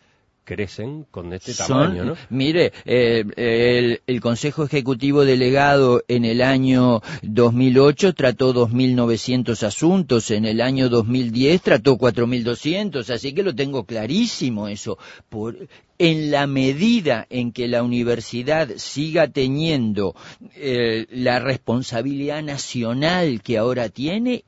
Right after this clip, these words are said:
Speaker 2: es clarísimo que sin una cuota de desconcentración, delegación y regionalización, no podemos ser eficientes, está claro. Lo venimos diciendo de-, desde que asumimos el rectorado,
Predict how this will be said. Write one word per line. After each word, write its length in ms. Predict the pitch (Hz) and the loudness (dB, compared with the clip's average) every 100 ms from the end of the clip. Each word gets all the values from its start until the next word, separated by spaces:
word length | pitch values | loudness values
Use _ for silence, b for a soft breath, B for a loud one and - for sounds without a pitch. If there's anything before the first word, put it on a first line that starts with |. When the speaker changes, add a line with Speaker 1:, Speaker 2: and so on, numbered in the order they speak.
| - | -2
Speaker 2:
es 200 | 190 - | -2 -2
clarísimo 880 | - 165 156 208 254 - 254 214 151 | -6 -4 -4 -4 -8 -6 -4 -4 -2
que 140 | 147 | -4
sin 300 | - 220 262 | -2 -2 2
una 260 | 240 180 143 | 2 0 -4
cuota 480 | - 226 - 160 | -4 -6 -2 -2
de 160 | 139 139 | 0 -2
desconcentración, 1400 | 131 131 - 127 127 127 123 113 113 113 - 214 240 196 | -2 -4 -4 -4 -4 -6 -8 -4 -4 -4 -4 -2 -2 -2
delegación 840 | 127 127 127 120 120 - 190 240 226 | -4 -4 -4 -2 -4 -4 -2 -2 -2
y 80 | 147 | -6
regionalización, 1400 | - 160 160 151 127 113 113 113 - 110 - 202 294 277 B B | -6 -8 -6 -4 -4 -4 -4 -6 -6 -6 -6 -4 -4 -6 B B
no 320 | 165 180 262 | -2 2 2
podemos 640 | 277 208 160 208 285 285 185 | 0 -2 -2 -4 -4 -6 -6
ser 240 | - 240 | -6 -6
eficientes, 800 | 240 - 139 220 277 302 175 135 | -6 -8 -10 -8 -8 -8 -10 -8
está 260 | 139 - 147 | -8 -6 -8
claro. 460 | 196 262 269 160 B B | -8 -8 -6 -8 B B
Lo 180 | - 156 | 0 2
venimos 480 | 139 156 214 254 226 | 2 -2 -2 -2 -2
diciendo 560 | 165 139 220 240 240 208 | -2 -4 -4 -4 -2 -2
de-, 180 | 165 143 131 | -2 -6 -6
desde 320 | 139 135 139 | -4 -2 -4
que 120 | 143 | -2
asumimos 560 | 131 - 151 202 220 180 | -4 -4 -6 -6 -6 -6
el 120 | 156 | -6
rectorado, 640 | 135 120 143 214 247 175 | -8 -8 -6 -2 0 -2